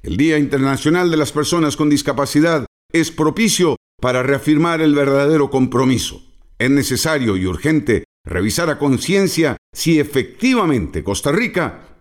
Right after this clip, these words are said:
ha incluido las voces y preocupaciones de las personas con discapacidad en las agendas políticas, si realmente las personas con discapacidad tienen voz en las diferentes instancias políticas, en todos los ámbitos y en posiciones de gobierno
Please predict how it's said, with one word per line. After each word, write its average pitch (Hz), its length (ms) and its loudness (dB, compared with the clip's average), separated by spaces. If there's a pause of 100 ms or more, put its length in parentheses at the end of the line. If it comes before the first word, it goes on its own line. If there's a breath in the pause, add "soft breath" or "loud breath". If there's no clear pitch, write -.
ha 151 180 0
incluido 165 500 2
las 127 240 0
voces 160 500 0
y 139 40 2
preocupaciones 135 840 0 (200)
de 139 120 -2
las 135 160 0
personas 139 480 -2
con 123 160 0
discapacidad 117 760 -2 (360)
en 135 140 0
las 123 160 -2
agendas 147 480 -2
políticas, - 720 -4 (320)
si 131 160 0
realmente 202 480 0
las 165 180 0
personas 160 460 0
con 156 160 2
discapacidad 143 800 0 (200)
tienen 156 380 2
voz 220 560 0
en 143 140 2
las 127 120 0
diferentes 139 600 0
instancias 135 560 -2
políticas, - 800 -4 (200)
en 143 240 0
todos 180 260 2
los 135 160 0
ámbitos 139 640 -2 (120)
y 139 100 2
en 117 160 2
posiciones 113 640 0
de 180 80 2
gobierno 139 500 0